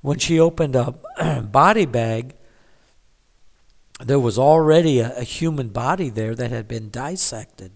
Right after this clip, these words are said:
And she said, "I," uh, this man said, "I almost dropped to my knees. I was struck not by nausea, but by awe." The complexity,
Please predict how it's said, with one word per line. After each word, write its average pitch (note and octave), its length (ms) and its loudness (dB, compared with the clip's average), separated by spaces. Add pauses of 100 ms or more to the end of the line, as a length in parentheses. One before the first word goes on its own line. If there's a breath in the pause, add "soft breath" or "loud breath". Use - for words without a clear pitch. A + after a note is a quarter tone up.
(1800)
And B2 180 -10
she A#2+ 140 -6
said, - 280 -6
"I," B2+ 280 -2 (580)
uh, - 400 -18
this C3 260 -4
man D3 300 -4
said, B2 300 -6
"I B2 260 -2 (380 loud breath)
almost D#3 540 2
dropped C3+ 420 0
to C#3+ 80 -4
my C3+ 200 -4
knees. C3+ 540 -6 (140)
I B2 100 -4
was A#2 180 -6
struck - 760 -2 (500 soft breath)
not D3+ 260 -4
by D3+ 200 -2
nausea, C3+ 680 0
but A#2 240 -8
by A2 300 -12
awe." C3 440 -8 (1800)
The A2 120 -10
complexity, A#2+ 1200 -6